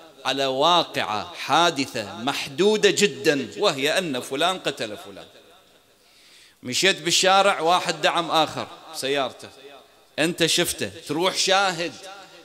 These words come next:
على ماذا؟ على واقعة محدودة جدًا. لاحظ في القرآن الكريم في سورة يوسف، بسم الله الرحمن الرحيم، وشهد،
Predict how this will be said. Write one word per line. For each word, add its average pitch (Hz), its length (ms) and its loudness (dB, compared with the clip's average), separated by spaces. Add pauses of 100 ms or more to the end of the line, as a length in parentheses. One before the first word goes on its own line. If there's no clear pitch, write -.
(120)
على 180 240 2
ماذا؟ 196 540 2 (300)
على 131 240 -2
واقعة 143 560 -2
محدودة 127 520 -12
جدًا. 87 420 -20 (840)
لاحظ 123 320 -6
في - 100 -16
القرآن 117 340 -6
الكريم 110 320 -10
في 107 120 -14
سورة 101 380 -10
يوسف، 95 500 -14
بسم - 200 -6
الله 101 300 -6
الرحمن 101 440 -12
الرحيم، 95 540 -12 (340)
وشهد، 104 1000 -6